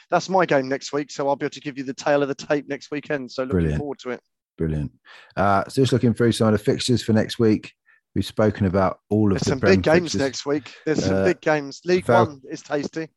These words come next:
Speaker 2: Yeah, Val County against, uh, Junction Elite and Wimbledon Commoners against London Ravens. Uh,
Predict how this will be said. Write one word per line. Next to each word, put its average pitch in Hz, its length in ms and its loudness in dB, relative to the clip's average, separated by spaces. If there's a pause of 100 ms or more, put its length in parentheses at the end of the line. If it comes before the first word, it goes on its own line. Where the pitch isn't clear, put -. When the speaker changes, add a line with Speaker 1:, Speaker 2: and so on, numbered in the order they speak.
(200)
Speaker 2:
Yeah, 95 200 0
Val 120 240 2
County 101 720 0
against, 98 640 -2
uh, 101 180 2
Junction 101 420 -2
Elite 101 440 2
and 101 160 2
Wimbledon 104 400 2
Commoners 104 600 2
against 101 400 -2
London 101 300 2
Ravens. 95 580 0 (560)
Uh, 87 340 0